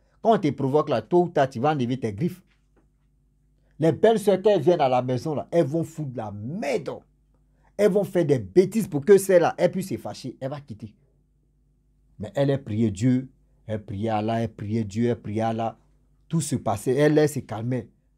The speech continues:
Mais les belles sœurs, toujours, c'était comme ça. Souvent même, bah,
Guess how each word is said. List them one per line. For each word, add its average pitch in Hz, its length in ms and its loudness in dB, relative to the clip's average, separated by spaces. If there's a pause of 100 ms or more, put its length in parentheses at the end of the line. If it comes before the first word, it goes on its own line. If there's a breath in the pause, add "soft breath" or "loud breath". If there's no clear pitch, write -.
(180)
Mais 143 100 -2
les 147 140 0
belles 170 220 4
sœurs, 160 220 0
toujours, 147 280 -2
c'était 127 260 -6
comme 95 180 -12
ça. - 180 -16 (1160)
Souvent 190 340 4
même, 196 180 4
bah, 139 240 2